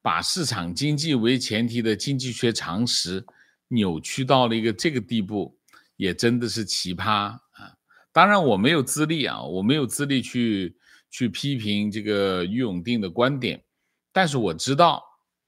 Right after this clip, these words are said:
于永定在耍滑头，在偷换概念。目的是什么？目的就是为了保住投资驱动的增长模式符合他想要的结果啊。当然我也不是来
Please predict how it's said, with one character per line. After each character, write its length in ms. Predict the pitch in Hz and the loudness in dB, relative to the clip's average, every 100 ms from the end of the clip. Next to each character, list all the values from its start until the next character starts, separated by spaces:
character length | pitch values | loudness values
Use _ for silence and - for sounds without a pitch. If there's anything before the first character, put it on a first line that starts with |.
| _ _ _ _ | _ _ _ _
于 100 | 117 | 0
永 240 | 139 147 107 | 4 4 4
定 180 | 143 131 | 0 2
在 160 | 131 | 2
耍 220 | 117 80 | 0 -4
滑 220 | 65 90 107 | -2 0 0
头， 400 | 95 82 87 - | 0 -4 -4 -6
在 200 | - 104 | -2 -2
偷 180 | 90 113 | -2 -4
换 240 | 120 120 | -2 -2
概 220 | 120 151 | 2 2
念。 340 | 127 98 60 - _ _ _ _ _ _ | 2 -2 -4 -10 _ _ _ _ _ _
目 220 | 170 185 | 0 2
的 180 | 135 107 | 2 -2
是 160 | 90 95 | -2 -6
什 140 | 85 | -8
么？ 240 | 65 55 - _ _ _ | -10 -14 -16 _ _ _
目 220 | - 175 147 | -4 -2 2
的 160 | 120 | 0
就 120 | 101 | 0
是 120 | 107 117 | -2 0
为 180 | 123 | 4
了 100 | 123 | 4
保 360 | 107 90 69 - | 2 0 -4 -4
住 400 | - 143 123 - _ _ _ | -4 -4 -4 -10 _ _ _
投 280 | - - 98 | -12 -4 -4
资 220 | 104 123 | -2 -4
驱 260 | 101 - 127 | -4 -4 -4
动 220 | 135 127 | 0 0
的 140 | 98 | 0
增 200 | 90 123 | 0 0
长 160 | 113 87 | 0 0
模 280 | 73 73 95 | -4 -6 -4
式 400 | - 139 107 - - - _ | -2 -2 -4 -6 -16 -20 _
符 320 | - 95 82 | -12 -8 -6
合 160 | - | -2
他 220 | 107 110 113 | 0 0 0
想 240 | - 71 | 0 -2
要 180 | 95 101 | 0 0
的 140 | 87 | -2
结 240 | 82 90 92 | -8 -10 -10
果 260 | 80 - - _ _ _ _ _ | -10 -16 -20 _ _ _ _ _
啊。 200 | - - _ _ _ _ _ _ | -20 -20 _ _ _ _ _ _
当 200 | 139 180 | 4 6
然 260 | 113 62 - | 4 0 -2
我 160 | 101 | 4
也 120 | 131 | 4
不 120 | 101 113 | 4 0
是 200 | 120 120 | -2 2
来 360 | 95 95 107 | 4 4 2